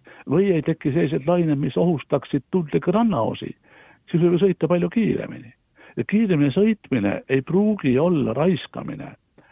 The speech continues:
Suur osa laevu on nii ehitatud, et nende kütusekulu on, on väikseim teatava kindla kiiruse juures. Ja seal on neil omad, äh, põhimõtted, kuidas,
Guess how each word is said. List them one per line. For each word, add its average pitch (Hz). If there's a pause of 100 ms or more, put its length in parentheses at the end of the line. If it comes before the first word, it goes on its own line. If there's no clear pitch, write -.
(220)
Suur 196
osa 147
laevu 165
on 127
nii 175
ehitatud, 123
et -
nende 131
kütusekulu 165 (160)
on, 113 (420)
on 117
väikseim 143
teatava 139
kindla 117
kiiruse -
juures. - (680)
Ja 123
seal 160
on 147
neil 147
omad, 196
äh, 123 (480)
põhimõtted, 131
kuidas, 123